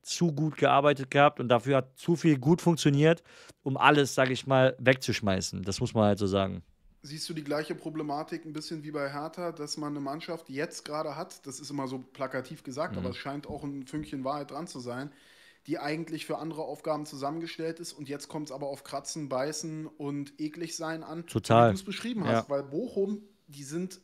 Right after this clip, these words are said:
Speaker 2: Abstiegskampf pur. Das sieht man
Speaker 1: Ja.
Speaker 2: jede Saison und die wissen, worauf's ankommt. Du hast es im Matchplan eher beschrieben, als wir den Rückblick gemacht haben und meintest, total clever, geh ganz, ganz früh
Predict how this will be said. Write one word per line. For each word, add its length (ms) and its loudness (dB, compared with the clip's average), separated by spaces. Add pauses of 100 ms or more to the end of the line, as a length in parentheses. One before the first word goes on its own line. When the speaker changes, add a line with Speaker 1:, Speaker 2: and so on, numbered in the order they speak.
Speaker 2:
Abstiegskampf 920 -8
pur. 320 -2
Das 160 -10
sieht 140 -12
man 120 -2
Speaker 1:
Ja. 100 0
Speaker 2:
jede 320 -4
Saison 480 -4 (300)
und 120 -8
die 120 -10
wissen, 240 -4
worauf's 320 -4
ankommt. 380 -8
Du 100 -4
hast 120 -8
es 120 -10
im 80 -6
Matchplan 560 -6
eher 140 -12
beschrieben, 420 -10
als 180 -16
wir 60 -10
den 100 -8
Rückblick 340 -10
gemacht 280 -8
haben 100 -8
und 80 -6
meintest, 380 -10 (240)
total 320 -4
clever, 420 0 (240)
geh 140 -2
ganz, 320 -2
ganz 220 -4
früh 340 -2